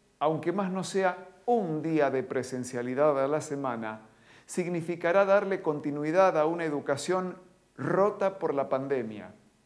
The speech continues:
Curiosamente, en la escuela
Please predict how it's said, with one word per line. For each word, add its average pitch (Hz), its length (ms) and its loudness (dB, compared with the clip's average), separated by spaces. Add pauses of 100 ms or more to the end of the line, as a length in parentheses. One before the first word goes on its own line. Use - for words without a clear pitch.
(480)
Curiosamente, 156 960 -4 (520)
en 131 120 -6
la 135 60 -2
escuela 165 640 2